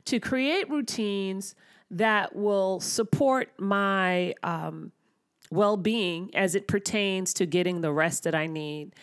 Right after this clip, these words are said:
so that I can function, um, at my best level.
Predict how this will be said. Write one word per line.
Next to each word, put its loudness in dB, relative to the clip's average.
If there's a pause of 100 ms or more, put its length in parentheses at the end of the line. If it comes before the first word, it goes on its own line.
(100)
so 2
that 2
I 2
can -6
function, -6
um, -4 (1080)
at 2
my 2
best 0
level. 0